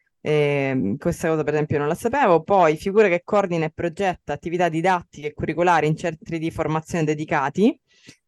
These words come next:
E poi ambito cinematografico, quindi registi, direttori, artisti, ehm, scusami, direttori artistici, attori, sceneggiatori e scenografi,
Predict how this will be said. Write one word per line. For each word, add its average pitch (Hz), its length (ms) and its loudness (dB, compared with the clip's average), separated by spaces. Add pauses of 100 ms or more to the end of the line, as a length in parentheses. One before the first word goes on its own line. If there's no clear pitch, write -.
(140)
E 170 240 0
poi 208 320 4
ambito 165 380 0
cinematografico, 160 800 -4
quindi 160 240 -2
registi, 180 560 -6
direttori, 156 640 0
artisti, 160 840 -4 (380)
ehm, 135 800 -2
scusami, 143 420 -4
direttori 156 380 0
artistici, 170 480 -4
attori, 156 420 0
sceneggiatori 143 1500 -4
e - 80 -6
scenografi, 143 760 -2